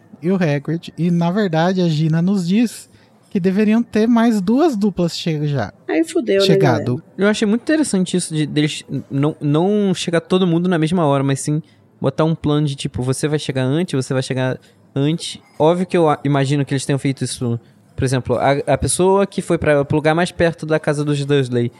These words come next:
Speaker 3: tinha que chegar cedo, e a pessoa que foi mais longe vai chegar mais tarde. Eu acho interessante essa ideia por, de não chegar todo mundo junto. E aí levantar uma bandeira enorme,
Speaker 2: Mas
Speaker 3: né?
Speaker 2: era essa a lógica de proximidade?
Speaker 3: Não sei, eu tô supondo.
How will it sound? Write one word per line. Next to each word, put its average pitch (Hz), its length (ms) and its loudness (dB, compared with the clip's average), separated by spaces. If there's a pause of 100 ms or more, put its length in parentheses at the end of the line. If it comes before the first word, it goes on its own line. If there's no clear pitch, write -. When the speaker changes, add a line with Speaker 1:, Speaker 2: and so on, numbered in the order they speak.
(220)
Speaker 3:
tinha - 140 -6
que - 80 -8
chegar 131 220 0
cedo, 156 580 0 (220)
e 139 340 2
a 143 80 2
pessoa 175 560 2
que - 140 -14
foi 170 280 2
mais - 720 -2 (120)
longe 170 480 2
vai 160 80 0
chegar 156 180 -2
mais 160 160 0
tarde. 117 500 0 (220)
Eu 139 80 0
acho 143 160 -2
interessante 190 400 0
essa 160 160 -4
ideia 139 240 0
por, 156 240 -8
de 143 160 0
não 160 160 2 (220)
chegar 156 240 0
todo 156 180 0
mundo 147 220 2
junto. 120 360 -2 (160)
E 120 60 -2
aí 135 60 2
levantar 147 260 0
uma 151 100 0
bandeira 147 300 0
enorme, 175 240 0
Speaker 2:
Mas 285 140 4
Speaker 3:
né? 370 80 6
Speaker 2:
era 403 120 4
essa 277 220 0
a 220 40 2
lógica 220 580 0
de 180 580 -2 (160)
proximidade? 170 760 -2 (160)
Speaker 3:
Não 165 120 2
sei, 294 300 0
eu 160 80 2
tô 147 340 -2
supondo. 135 580 -2